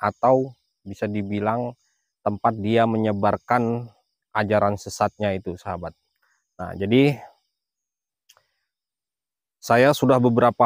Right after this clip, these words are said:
hari telusuri, telusuri, mencari di mana letak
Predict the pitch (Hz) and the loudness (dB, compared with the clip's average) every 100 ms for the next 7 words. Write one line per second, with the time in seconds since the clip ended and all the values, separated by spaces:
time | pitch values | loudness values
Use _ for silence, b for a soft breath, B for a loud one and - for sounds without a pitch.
0 | 113 117 120 139 156 147 B B B B | 4 4 4 4 2 -6 B B B B
1 | _ _ _ _ _ _ - 107 107 113 | _ _ _ _ _ _ -6 -2 0 2
2 | 107 123 147 151 143 110 107 104 110 131 | 4 4 2 0 -2 -6 -4 -2 0 0
3 | 139 123 110 110 104 110 131 143 110 104 | 0 -2 -4 0 0 0 0 -2 -2 0
4 | 104 104 104 - 117 | 0 2 0 -2 -4